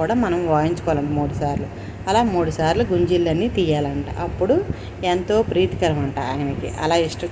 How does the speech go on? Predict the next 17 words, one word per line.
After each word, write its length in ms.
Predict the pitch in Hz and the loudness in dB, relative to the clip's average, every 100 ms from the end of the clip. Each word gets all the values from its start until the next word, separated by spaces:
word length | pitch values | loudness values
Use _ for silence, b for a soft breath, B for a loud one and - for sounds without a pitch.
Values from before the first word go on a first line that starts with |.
| 175 | -6
చాలా 380 | - - 170 202 | -6 -4 0 2
ఇష్టం 240 | 175 - 160 | 0 -2 -2
అంట 160 | 147 175 285 349 B B B B 175 | 0 2 0 -2 B B B B -4
వినాయకుడికి 560 | 165 165 175 226 208 247 180 | -2 0 0 -2 0 2 2
ఆ 40 | 160 | 2
నమస్కారం 460 | 156 156 - 165 156 | 0 -2 -4 -2 0
అయితే 200 | 143 156 151 | 0 -2 -2
మాత్రం. 300 | 147 151 180 247 - B B - 180 | -2 -2 -2 -4 -6 B B -8 -4
అలా 140 | 170 170 165 | -2 0 0
వినాయకుడి 360 | 175 185 180 170 | 2 2 0 0
కరుణ 220 | 156 165 277 302 190 | 2 2 2 2 2
మన 80 | 160 | 2
అందరి 240 | 156 156 165 | 2 2 0
మీద 120 | 160 165 156 | 0 0 0
ఉండాలని 480 | 151 160 151 170 302 - B B B - 190 | 0 2 2 0 -4 -6 B B B -8 -6
ఖచ్చితంగా 480 | 175 - 170 185 240 | -6 -4 -2 0 2
మీరు 180 | 180 165 | 4 2